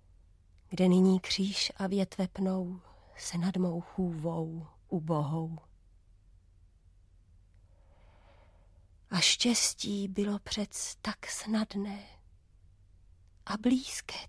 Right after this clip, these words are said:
tak. Můj osud však je rozhodnut. Když srdce vadne,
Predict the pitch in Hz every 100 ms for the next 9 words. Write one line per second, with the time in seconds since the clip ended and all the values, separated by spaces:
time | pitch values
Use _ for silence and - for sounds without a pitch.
0 | - - - - - - - - - -
1 | - - - _ - - _ - _ -
2 | - - - - - _ - - - -
3 | - - - - - 202 202 202 208 -
4 | 233 - - 226 - - - - - -
5 | 208 196 175 185 196 208 214 - - -
6 | - _ - - - - - - - -
7 | - 185 180 - 202 - - 165 196 180
8 | 175